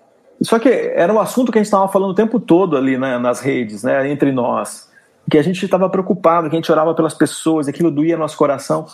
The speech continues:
A gente vê as meninas e tal, e, mas a gente tava chocado, porque eram meninas de quinze, dezesseis anos. Quando parava numa cidadezinha, elas entravam no barco e queriam transar com, eh,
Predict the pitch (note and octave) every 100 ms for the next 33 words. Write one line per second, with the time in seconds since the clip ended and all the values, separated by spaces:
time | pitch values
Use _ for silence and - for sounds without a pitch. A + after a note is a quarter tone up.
0 | - - - - _ _ - C#3+ D#3+ E3
1 | C#3+ F3 E3+ F3 D3 E3 D#3+ C3+ C#3+ D#3
2 | F3+ F#3+ F3+ F3 G#3 G3+ G3+ G3+ - F#3+
3 | A#3 E3+ D#3+ G3+ A#3 B3+ A#3 A3+ F3 -
4 | F#3+ G3+ D3+ C3 F3 E3 C#3 D3 C3+ -
5 | - - - E3+ E3+ D#3+ D#3 D#3 D#3+ D#3
6 | D3+ D#3 D#3 D3+ C3+ E3+ F#3 E3+ E3+ D3+
7 | D3+ D#3+ D#3+ C3 C#3+ E3 G3+ G3 F3 F3+
8 | A3 C#4 A3 G#3+ D#3 D3+ - G3+ G3 F#3
9 | - - - - - -